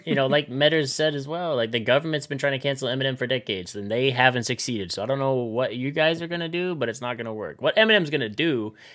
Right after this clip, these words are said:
Speaker 1: is he's gonna make a rap song about it, and he's gonna shit all over you, and he's gonna make a fuck ton of money from it.
Speaker 2: How about this? If it offends you, don't listen to it.
Speaker 1: Ex-, like, that's the easy solution. Like, if you don't like it, don't listen to it.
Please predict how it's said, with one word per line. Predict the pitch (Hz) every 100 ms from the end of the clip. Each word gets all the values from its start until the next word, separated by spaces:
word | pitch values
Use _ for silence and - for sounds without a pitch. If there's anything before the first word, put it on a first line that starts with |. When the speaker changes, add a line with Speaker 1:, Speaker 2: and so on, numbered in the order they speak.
| -
Speaker 1:
is | 117
he's | 151
gonna | 170 147
make | 131
a | 101
rap | 104 135 139
song | 170 170
about | 160 160 180
it, | 190 - - -
and | 120 127
he's | 131
gonna | 120
shit | - - 151
all | 135 127
over | 151 127
you, | 110 110
and | 110
he's | 110
gonna | 120
make | 117 117
a | -
fuck | 143 131
ton | 123
of | 110
money | 113 113
from | 92 90
it. | 85 - _ _ _ -
Speaker 2:
How | 165
about | 165 170 156 127
this? | 90 85 - - _
If | 123 -
it | 135
offends | 120 - 135 143 147
you, | 147 135
don't | 107 104 98
listen | - - 80
to | -
it. | - - -
Speaker 1:
Ex-, | 156 147
like, | 131 156 151
that's | 165 190 -
the | 160
easy | 147 151 143
solution. | 131 120 113 131 127 90
Like, | 90 98
if | 113
you | 139 240
don't | 294 127
like | 107 131 190
it, | 302 320 - _ _ _ _ _ 95
don't | 92 143 190
listen | 190 190 170
to | 127 127 107
it. | 95